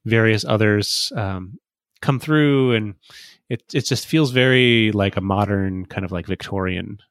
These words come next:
um, story, a little bit of a love story. Um, just a really good, I, I don't think they've ever made that into a movie or a series, but I'm surprised because it feels very, um,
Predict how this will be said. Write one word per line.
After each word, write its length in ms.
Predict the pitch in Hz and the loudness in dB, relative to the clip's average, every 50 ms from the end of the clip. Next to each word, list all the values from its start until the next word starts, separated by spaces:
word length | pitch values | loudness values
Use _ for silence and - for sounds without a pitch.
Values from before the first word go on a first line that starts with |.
| _ _ | _ _
um, 360 | 123 104 98 - - 131 131 - _ - | -6 -6 -6 -8 -10 -10 -12 -14 _ -8
story, 340 | - - 127 117 - - 127 | -4 -2 -2 -2 -2 -4 -6
a 600 | - - _ _ _ _ _ _ _ _ _ 139 | -8 -10 _ _ _ _ _ _ _ _ _ 0
little 100 | 127 120 | 2 4
bit 100 | 127 117 | 2 2
of 80 | 107 | 2
a 60 | 107 | 2
love 180 | 104 98 95 - | 2 2 0 -2
story. 440 | - - 104 95 92 92 92 92 - _ _ _ _ _ _ _ _ _ _ _ _ _ _ _ - | -4 -4 -2 -2 -2 -2 -4 -6 -8 _ _ _ _ _ _ _ _ _ _ _ _ _ _ _ -10
Um, 460 | 101 95 92 90 87 85 87 90 - _ _ _ _ _ | -8 -6 -6 -6 -8 -10 -12 -16 -20 _ _ _ _ _
just 220 | - - - - | -10 -8 -4 0
a 40 | 160 | 2
really 220 | 147 151 143 117 | 4 4 4 4
good, 380 | 101 - 104 101 98 92 98 95 - - - - _ _ _ _ _ _ _ | 2 2 2 2 2 0 -4 -12 -16 -20 -20 -20 _ _ _ _ _ _ _
I, 140 | - - - - _ _ _ _ - | -4 -4 -4 -6 _ _ _ _ -12
I 100 | - - | -6 -4
don't 160 | 269 262 - | -2 0 0
think 120 | 131 110 | 0 2
they've 180 | - 113 110 113 | 2 4 4 4
ever 140 | 117 120 123 | 4 2 2
made 160 | 120 120 117 | 0 2 2
that 140 | 110 113 101 | 0 -2 -2
into 220 | - - - 101 | -4 -4 -4 -4
a 60 | 90 90 | -2 -2
movie 240 | 101 101 98 101 95 | -4 -2 0 0 -2
or 60 | 90 | -2
a 40 | 90 | -4
series, 400 | - - 110 104 101 - 107 - | -4 -4 -4 -4 -4 -6 -8 -10
but 240 | - - 107 - - - _ | -8 -6 -8 -8 -8 -10 _
I'm 260 | - 113 113 117 120 - _ | -10 -8 -8 -8 -12 -16 _
surprised 600 | _ - - - - - - 170 160 117 95 - | _ -10 -4 -4 -2 0 2 2 2 2 0 -2
because 360 | - 107 - - 110 95 - | -8 -12 -8 -6 -6 -6 -6
it 80 | 123 123 | -8 -8
feels 260 | - - 123 110 104 | -2 0 0 0 0
very, 540 | 98 104 104 101 104 101 101 98 95 90 - _ - - - - - - - - - _ _ _ _ _ _ _ _ | 0 0 2 2 4 4 2 2 0 -2 -6 _ -20 -20 -20 -20 -20 -20 -20 -20 -20 _ _ _ _ _ _ _ _
um, 460 | 117 98 92 90 87 82 87 82 - | -4 -4 -4 -4 -6 -10 -12 -16 -20